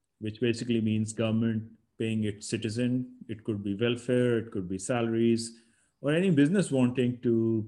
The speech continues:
push salaries or vendor payments or anything, et cetera, et cetera. You know, that could be, uh, that could be done through rast. Then it also enables a simple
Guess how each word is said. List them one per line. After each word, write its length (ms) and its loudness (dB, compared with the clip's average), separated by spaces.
push 200 -4
salaries 840 0
or 200 -4
vendor 260 0
payments 760 -4
or 340 -2
anything, 540 -4
et 140 -12
cetera, 240 -12
et 80 -12
cetera. 420 -10
You 120 0
know, 100 2
that 260 -2
could 180 0
be, 380 2
uh, 400 -4
that 160 -6
could 200 -8
be 300 -2
done 300 -2
through 220 -4
rast. 460 -6
Then 140 10
it 120 8
also 380 8
enables 520 8
a 140 0
simple 760 6